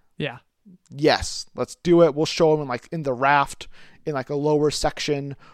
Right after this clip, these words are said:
Speaker 2: or something, and just explain where he's been. And that, that's all I need. I just need an explanation. We know shield kind of has him, but we don't know exactly where or what he's been doing for the last ten years, and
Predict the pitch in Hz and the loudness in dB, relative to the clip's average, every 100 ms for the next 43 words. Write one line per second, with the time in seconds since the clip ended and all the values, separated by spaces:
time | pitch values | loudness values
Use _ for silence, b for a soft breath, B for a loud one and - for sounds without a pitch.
0 | B 147 143 - 165 156 - 139 110 107 | B -4 -4 0 0 -2 -6 -6 -6 -8
1 | 104 - 131 123 123 127 131 - 160 - | -14 -4 0 2 0 -4 -10 -10 -6 -4
2 | - 233 254 240 269 254 - 175 110 120 | 2 2 2 -2 -2 -4 -4 -4 -6 -10
3 | - - - 196 240 226 226 269 233 151 | -18 -20 -8 0 2 2 2 2 0 0
4 | 160 165 b b 143 139 139 131 - 127 | -6 -8 b b -2 -2 -2 -6 -6 -6
5 | 147 - 156 151 b b 143 147 151 147 | -6 -6 -8 -12 b b -6 2 4 4
6 | 143 - 175 170 170 160 151 - 156 165 | 2 -2 2 4 4 2 -4 -4 -2 -2
7 | 185 180 190 180 185 202 196 202 190 151 | -4 -4 -2 -2 -2 -2 -2 -4 -4 -2
8 | 143 - 151 147 139 131 131 131 - 139 | -2 -4 -2 0 0 -4 -2 -2 -2 -4
9 | 123 151 170 165 170 B B B - 156 | 0 4 6 6 2 B B B 0 2
10 | 139 143 147 135 120 131 131 117 196 208 | 2 0 -2 -4 -6 -8 -8 0 4 4
11 | 202 208 b b - 160 160 160 - - | 2 0 b b -6 0 2 2 0 -2
12 | - 190 175 175 180 180 185 - 165 165 | 0 2 0 -2 -2 -2 -4 -4 -2 0
13 | 170 170 160 | -2 -4 -10